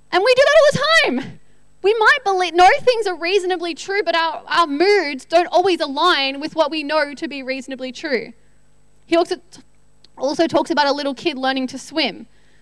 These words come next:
This little kid might have seen hundreds of people swim before, but when you put him in the pool and he doesn't know what to do, "Swimming is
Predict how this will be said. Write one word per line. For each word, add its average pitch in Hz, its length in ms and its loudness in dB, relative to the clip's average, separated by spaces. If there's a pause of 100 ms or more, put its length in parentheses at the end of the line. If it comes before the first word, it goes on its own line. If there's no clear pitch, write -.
(160)
This 320 180 -4
little 392 160 2
kid 381 380 4 (180)
might 330 340 2
have 370 120 -6
seen 269 500 -6 (340)
hundreds 370 440 -2
of 330 80 -8
people 339 300 0
swim 339 320 -4
before, 220 500 -4 (280)
but 254 60 -16
when 320 140 -6
you 359 80 0
put 403 160 -2
him 440 80 0
in 381 80 -2
the 339 80 -2
pool 311 440 -2 (160)
and 277 60 -12
he 302 60 -8
doesn't 330 180 0
know 339 100 2
what 311 140 -2
to 330 80 -10
do, 320 260 -4 (1000)
"Swimming 622 300 6 (100)
is 640 60 8